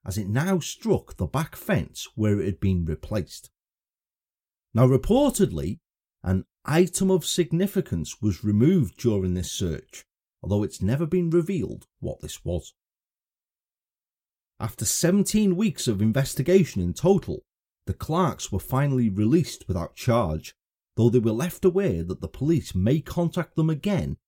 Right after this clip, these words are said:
in the absence of any other suspects in the case. A statement released at the time from Cleveland and North Yorkshire Cold Case Unit reads, "Mister and Missus Clark were visited at their home address on the third of November nineteen ninety-nine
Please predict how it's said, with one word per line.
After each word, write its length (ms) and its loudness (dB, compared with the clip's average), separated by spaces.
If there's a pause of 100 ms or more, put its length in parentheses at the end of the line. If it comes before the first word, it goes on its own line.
(200)
in 140 0
the 100 2
absence 520 -4
of 120 -2 (120)
any 200 2
other 220 -2
suspects 720 -6
in 120 -4
the 60 -14
case. 500 -8 (1300)
A 20 -2
statement 560 2
released 400 2
at 140 -8
the 40 -8
time 440 -2
from 160 -4
Cleveland 600 0
and 160 2
North 300 0
Yorkshire 400 0
Cold 360 -2
Case 380 -2
Unit 380 -4
reads, 560 -6 (1200)
"Mister 260 2
and 80 4
Missus 300 0
Clark 420 0
were 100 2
visited 480 0
at 120 -8
their 140 -2
home 300 2
address 540 -2
on 80 -2
the 80 -2
third 340 2
of 60 -2
November 420 2
nineteen 460 0
ninety-nine 640 0